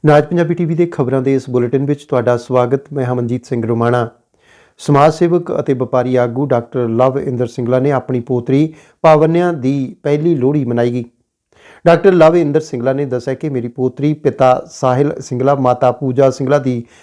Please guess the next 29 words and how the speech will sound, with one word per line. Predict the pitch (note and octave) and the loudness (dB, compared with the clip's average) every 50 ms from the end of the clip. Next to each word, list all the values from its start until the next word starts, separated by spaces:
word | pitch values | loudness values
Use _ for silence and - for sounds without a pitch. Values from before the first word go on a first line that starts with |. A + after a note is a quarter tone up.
| _ _ - | _ _ 2
ਪਹਿਲੀ | E3 D#3 E3 F#3 F3+ D3+ | 2 4 4 4 4 2
ਲੋਹੜੀ | B2+ C3+ D3+ E3 | 2 0 -2 -2
ਸੀ | D#3+ D#3+ E3+ E3 F3 F#3 | -4 -6 -6 -6 -6 -8
ਤੇ | F3+ - C#3+ C3+ C3+ C3 C#3 - - C#3 | -6 -4 -2 -2 -2 -2 -4 -6 -6 -6
ਅਸੀਂ | B2+ - - C#3+ C3 C#3 C#3+ | -6 -4 -4 -4 -4 -4 -4
ਬੜੇ | C#3 B2+ C#3 D3 D#3+ | -2 0 2 2 2
ਚਾਵਾਂ | D#3+ D#3 - D3 B2 B2 C#3+ C3+ | 0 0 -2 -2 0 0 0 0
ਨਾਲ | C3 B2+ A#2+ A#2 A#2+ - _ _ _ _ - | 0 0 0 -2 -2 -6 _ _ _ _ 0
ਮੁਹੱਲਾ | E3 D#3 E3 E3 F3 F3 D#3+ | 2 4 4 6 4 4 2
ਰਿਸ਼ੀ | C3+ C3+ - - D#3 | 0 -2 -4 -4 -2
ਨਗਰ | D3+ C#3 B2 C3 A#2+ | -2 -2 -2 -2 -4
ਵਿਖੇ | C3+ B2 - C#3 B2+ | -4 -4 -2 -2 -2
ਇਸ | - - C#3+ C#3+ C3+ - C3 | -2 -2 -2 -2 -2 -4 -6
ਨੂੰ | A#2+ A#2+ A#2+ - | -6 -6 -6 -4
ਮਨਾਇਆ | D#3 C#3 C3 B2+ B2+ C3 C3 | -2 0 0 2 4 4 4
ਹੈ। | C3 C#3 C3 B2 B2+ - _ _ _ _ _ _ _ _ _ _ _ _ _ _ _ | 4 2 2 0 -4 -10 _ _ _ _ _ _ _ _ _ _ _ _ _ _ _
ਸਾਰੇ | - - F3 E3+ F#3+ G3+ G3+ F3+ D3+ | 2 4 6 8 8 8 8 6 4
ਰਿਸ਼ਤੇਦਾਰ, | D3 D3 - - F3 E3 F#3 F#3 F3+ | 2 -2 -2 -4 -4 -2 -2 -2 -2
ਸੱਜਣ, | F3+ - D3+ C3 A#2+ D3 D3+ D#3 | -4 -6 -6 -4 -2 -2 -2 -2
ਯਾਰਾਂ | D3+ C3+ C3 B2 B2 C3+ C3+ | -2 -2 0 0 0 0 -2
ਦੋਸਤਾਂ | B2+ C3 C3 B2 - D#3+ C#3+ | -2 -2 -4 -4 -2 -4 -2
ਨਾਲ | C#3+ D3 D3+ | -2 -2 -2
ਇਸ | - C3 C3 B2 - | 0 0 0 0 -2
ਮੌਕੇ | C#3+ C3 B2+ B2 - C#3+ C3+ | -2 -2 -2 -2 -2 -2 -2
ਇਕੱਠੇ | B2+ - C3 B2 - - C3+ | 0 0 -2 -2 -2 -2 -2
ਹੋਏ | C3 C#3 D#3 D#3+ E3 D3+ | 0 2 2 2 2 0
ਅਤੇ | C3 - C3+ B2 | -2 -4 -4 -4
ਚਾਵਾਂ | A#2+ - C#3 C3 B2+ C#3 D3+ D3 | -4 -2 -2 0 2 2 2 2
ਨਾਲ | C#3+ C3 A#2+ A#2+ | 2 2 0 -2